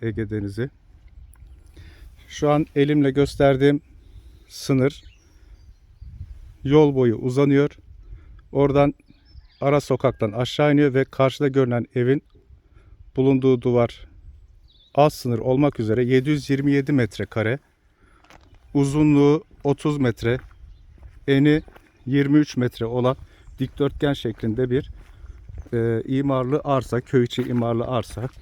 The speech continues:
Şu anda bu arsanın içerisinde gördüğünüz gibi nar ağacı var. Büyük yetişkin bir çam ağacı var. Bir adet zeytin ağacı,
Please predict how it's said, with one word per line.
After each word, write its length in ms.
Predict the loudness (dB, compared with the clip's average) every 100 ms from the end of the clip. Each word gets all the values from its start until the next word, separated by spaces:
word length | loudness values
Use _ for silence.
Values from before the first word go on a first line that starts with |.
| -20 -20 -20 -20 -20 -20 -20 -20 -20 -20 -20 -16
Şu 220 | -2 0
anda 280 | 0 -2 -6
bu 160 | -4
arsanın 320 | -4 -2 -6
içerisinde 460 | -6 -4 -4 -4 -6
gördüğünüz 520 | -2 -2 -2 -6 -6
gibi 220 | -6 -6 -8 -14 -20 -20 -20 -20 -20 -20 -20 -20 -20 -20 -20 -20 _ -20 -20 -10 -2
nar 180 | 0
ağacı 360 | 2 0 -2 -4
var. 280 | -4 -6 -16 -20 -20 _ -20 -20 -20 -20 -18 -16 -18 -16 -2
Büyük 300 | -2 -2 -4
yetişkin 520 | -6 -8 -8 -4 -2
bir 240 | -4 -6 -20 -20 -16
çam 260 | -4 0 2
ağacı 320 | 2 0 -4
var. 220 | -6 -8 -18 -18 -18 -14 -14 -16 -18 -20 -20 -18 -18 -18 -20 -20 -20 -20 -10
Bir 160 | 0 2
adet 300 | 4 0 -2
zeytin 380 | -2 -2 0 -2
ağacı, 440 | -2 -4 -6